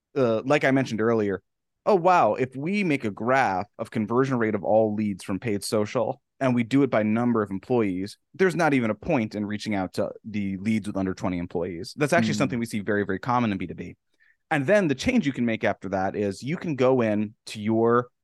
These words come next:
Speaker 1: Google Tag Manager, Google AdWords, or whatever pixel manager you're using, and you can make a new event that excludes people under twenty employees. So all of a sudden, Google can only optimize, it can only see, and this is something you can set up, it can only see people who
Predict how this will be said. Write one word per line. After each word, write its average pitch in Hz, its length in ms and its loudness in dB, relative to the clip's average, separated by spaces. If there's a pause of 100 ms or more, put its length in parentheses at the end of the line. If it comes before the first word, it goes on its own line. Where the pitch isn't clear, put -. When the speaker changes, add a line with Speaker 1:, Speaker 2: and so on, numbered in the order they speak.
(360)
Speaker 1:
Google 123 180 2
Tag 104 320 0
Manager, 95 400 -8
Google 104 220 0
AdWords, 95 480 -2
or 101 80 0
whatever 131 240 4
pixel 123 320 -4
manager 92 340 -2
you're 90 100 -6
using, 95 320 -10 (520)
and 139 160 0
you 190 100 0
can 208 100 -2
make 156 160 0
a 127 40 2
new 143 320 6
event 98 420 -4 (320)
that 120 180 2
excludes 127 600 0
people 110 300 -2
under 98 160 0
twenty 95 240 -4
employees. 90 600 -8 (200)
So 156 200 2
all 160 120 6
of 165 80 0
a 165 40 -4
sudden, 139 300 2
Google 127 320 0
can 110 300 -6
only 139 280 4
optimize, 139 540 0
it 117 60 -2
can 131 100 0
only 135 160 2
see, 110 640 0
and 127 220 0
this 135 120 0
is 131 60 -8
something 135 220 -2
you 117 60 0
can 113 100 -2
set 120 160 2
up, - 160 0 (340)
it 147 120 0
can 156 100 0
only 160 160 2
see 185 340 -2
people 98 480 -2 (240)
who 123 340 4